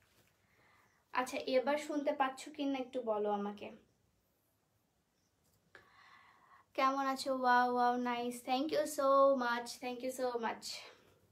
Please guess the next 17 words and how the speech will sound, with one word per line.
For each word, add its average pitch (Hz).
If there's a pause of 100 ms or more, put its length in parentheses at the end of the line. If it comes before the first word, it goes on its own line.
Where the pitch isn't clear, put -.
(1200)
এটা 269
হচ্ছে 302
একটা 277 (680)
কুর্তি, 240
হ্যাঁ, 294 (1400)
কালারটা 247
আমি 247
কুর্তিটা 262
দেখিয়ে 233
দেই। 254 (1400)
দেখ, 247 (340)
just - (560)
look 254
at 240 (120)
the 254 (100)
color 220 (200)
and 226